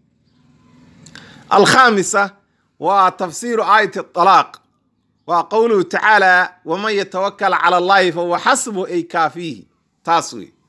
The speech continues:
Waxa uu yidhi, eh,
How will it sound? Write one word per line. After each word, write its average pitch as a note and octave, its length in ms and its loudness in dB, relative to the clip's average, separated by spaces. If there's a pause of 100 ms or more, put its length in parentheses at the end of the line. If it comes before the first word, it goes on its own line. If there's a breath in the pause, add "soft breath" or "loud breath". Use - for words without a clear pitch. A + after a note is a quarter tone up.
(1600 soft breath)
Waxa B3 320 6
uu A3+ 80 10
yidhi, A3 480 0 (800)
eh, F3+ 760 4